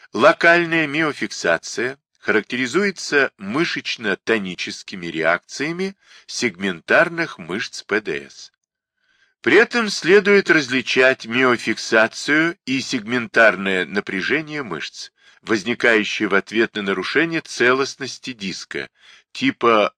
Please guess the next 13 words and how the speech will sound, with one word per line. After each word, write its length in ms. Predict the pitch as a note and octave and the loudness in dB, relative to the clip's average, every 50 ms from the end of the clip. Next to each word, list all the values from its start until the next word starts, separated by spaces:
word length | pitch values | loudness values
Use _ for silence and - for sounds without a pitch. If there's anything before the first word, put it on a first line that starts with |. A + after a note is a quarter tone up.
| _ - | _ 0
остеомоторных 1120 | A2+ B2+ A#2 - - - B2 A2+ A2 G2+ G#2 G#2+ - - A#2 A2 G#2+ F2+ F2+ F2+ F2 - - | 2 2 2 0 -2 0 2 2 2 2 0 -2 -2 0 0 0 0 0 0 -6 -6 -4 -2
реакций 580 | F2+ F#2+ C3 F3+ F#3+ - - - - F3 E3 - | 0 2 2 2 0 -2 -8 -4 -2 -2 -2 -2
при 200 | - A2+ A2+ G#2+ | -6 -6 -6 -6
переломе 640 | - - F2+ E2+ E2+ D#2+ F2 A2+ C#3+ C#3+ C#3+ C#3 - | -6 -6 -4 -4 -4 -2 -2 -2 -2 -4 -8 -14 -16
кости. 580 | _ _ - F2+ D#2 - - - - - - _ _ _ _ _ _ _ _ _ _ _ _ _ - - - - - - _ | _ _ -4 -4 -4 -4 -8 -16 -18 -20 -20 _ _ _ _ _ _ _ _ _ _ _ _ _ -20 -20 -20 -20 -20 -20 _
Миофиксация — 1300 | - G2+ C#3 F#3 A3 A#3 G#3+ - - F3 - - - - A2 G#2 G#2 - - - - C#3+ D#3+ F3+ F#3+ _ _ _ _ _ _ _ _ _ | -4 2 4 6 6 6 4 2 -4 -4 -4 -4 0 4 4 4 2 0 -4 -4 -2 -2 -2 -4 -8 _ _ _ _ _ _ _ _ _
это 520 | - C#3+ D#3+ - - E3+ E3 D#3+ D3 - - - | 0 0 2 2 2 4 4 4 4 2 0 -6
симптомокомплекс, 1700 | - - - - D3 D#3 C#3 - - _ - D#3+ E3+ F3 D#3+ D3+ D3 - _ - B2+ A#2+ A2+ G#2 G2 - C3+ C#3 - - - - _ _ _ _ _ _ _ - | -14 -10 -6 -4 -4 -4 -4 -6 -12 _ 0 2 2 2 2 2 -2 -2 _ 0 0 0 0 0 -4 -8 -8 -8 -8 -12 -14 -16 _ _ _ _ _ _ _ -4
который 500 | - B2+ - - G3 G3 F#3 F3 A#2+ - | -4 -2 2 4 6 6 6 4 4 0
развивается 800 | - A2 A#2+ G#2 G2 A#2+ A2 A2+ B2 A#2+ A2+ G#2+ - - - G#2 | -2 -2 -2 0 0 0 4 4 6 6 6 4 0 -2 -6 -4
в 40 | G2 | -4
результате 640 | G#2 F#2+ F2 G2+ F#2+ - - A#2+ A#2 G#2+ - - G#2 | -4 -4 -4 -4 -4 0 2 2 2 0 -2 -6 -6
взаимодействия 1160 | F2 E2+ G2+ G2+ G2+ G2 G2+ G2 E2+ G2 A2+ A2 F#2+ - - - - F#2 F#2 F2+ E2+ D#2+ D2 | -4 -2 -2 -2 -2 -2 -4 -4 -2 -2 -4 -4 -4 -6 -10 -12 -6 -2 -2 0 0 -2 -6